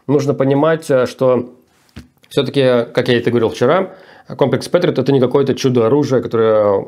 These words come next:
сто-, даёт стопроцентную защиту, и можно там как у, как у бога за пазухой быть, ощущать себя. Это всё-таки не так. И Патриот тоже можно поразить, особенно если, когда идёт, э, э, речь о такой ситуации, когда летит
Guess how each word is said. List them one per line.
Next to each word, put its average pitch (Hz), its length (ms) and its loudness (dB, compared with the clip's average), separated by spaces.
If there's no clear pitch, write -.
сто-, - 180 -2
даёт 123 200 0
стопроцентную 123 640 -2
защиту, 131 380 -2
и 120 80 4
можно 113 260 0
там 110 180 0
как 101 200 -6
у, - 80 -4
как 113 220 -4
у - 20 -2
бога 113 240 -2
за 107 100 -2
пазухой 107 460 -2
быть, 92 320 -8
ощущать 104 460 -8
себя. 101 260 -6
Это 135 340 0
всё-таки 113 600 -2
не 123 140 0
так. 107 360 -4
И 123 260 -4
Патриот 147 400 -2
тоже 131 280 0
можно 110 260 -2
поразить, 117 480 -2
особенно 156 320 0
если, 127 260 0
когда 120 240 0
идёт, 120 220 -2
э, 110 160 0
э, 104 200 -4
речь 139 340 -2
о 113 120 -4
такой 127 240 -2
ситуации, 131 400 -2
когда 117 340 0
летит 113 280 -4